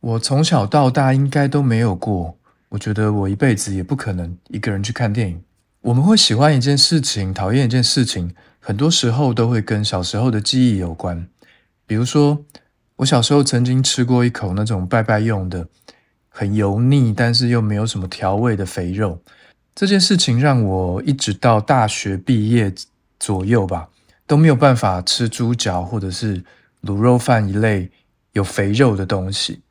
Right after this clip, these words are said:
那看电影呢？为什么没有办法一个人去？因为在我小时候，看电影是很多人一起去做的事情。我生长在一个大家庭，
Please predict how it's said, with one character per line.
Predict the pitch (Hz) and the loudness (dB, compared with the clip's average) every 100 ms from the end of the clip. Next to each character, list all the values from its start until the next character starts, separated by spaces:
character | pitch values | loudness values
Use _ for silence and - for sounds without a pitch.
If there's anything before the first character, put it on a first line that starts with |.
| _ _ _ | _ _ _
那 | 180 | 0
看 | 180 196 | 2 4
电 | 185 170 | 4 4
影 | 113 | 2
呢？ | 95 95 107 _ _ _ _ | -2 -6 -8 _ _ _ _
为 | 185 | -2
什 | 196 123 | 0 0
么 | 101 | 2
没 | 110 | 0
有 | |
办 | 110 107 | 0 0
法 | 101 | 0
一 | 92 | -2
个 | 95 | -4
人 | 90 87 | -4 -6
去？ | - 90 85 _ _ _ _ | -6 -8 -10 _ _ _ _
因 | 160 | 2
为 | 180 | 4
在 | 175 165 | 4 4
我 | 123 | 2
小 | 120 98 | 0 -2
时 | 87 - 95 | -2 -2 -4
候， | - 110 87 - _ _ | -4 -4 -4 -10 _ _
看 | - 170 | 0 2
电 | 151 160 | 4 2
影 | 98 | 0
是 | 92 123 | -2 -2
很 | - 95 92 | -4 -6 0
多 | 139 160 | 2 2
人 | 101 98 | 2 -2
一 | |
起 | - 95 | -4 -6
去 | 107 | -8
做 | - 127 | -6 -4
的 | 92 | -4
事 | 90 - 98 | -6 -6 -6
情。 | 90 - - _ _ - _ _ - | -6 -10 -14 _ _ -20 _ _ -4
我 | 107 | 0
生 | - 147 | 4 4
长 | 135 101 | 4 2
在 | 98 113 | 2 0
一 | |
个 | 107 | 2
大 | 113 113 | 4 4
家 | 120 120 | 4 2
庭， | 120 90 87 | 2 -6 -10